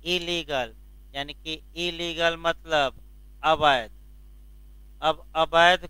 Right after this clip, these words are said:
को हम विधि विरुद्ध कह दें, भाई अवैध को क्या कह दें? विधि विरुद्ध कह दें।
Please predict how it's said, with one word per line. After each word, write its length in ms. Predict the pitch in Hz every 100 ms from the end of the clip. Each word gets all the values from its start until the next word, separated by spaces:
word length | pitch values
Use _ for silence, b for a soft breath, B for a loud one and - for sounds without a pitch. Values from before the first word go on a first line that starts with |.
| -
को 120 | 175
हम 400 | 175 175 180 180 - - - -
विधि 260 | 175 180 160
विरुद्ध 500 | 151 151 143 165 180
कह 280 | - 175 170
दें, 220 | 170 180 - - - - - - - - - - - - -
भाई 120 | 131
अवैध 520 | - 143 147 165 175
को 220 | - 180
क्या 280 | 175 180 175
कह 240 | 170 170 151
दें? 240 | 131 113 - - - - - -
विधि 220 | 170 180 175
विरुद्ध 440 | 175 175 180 175
कह 260 | - 175 170
दें। 280 | 156 131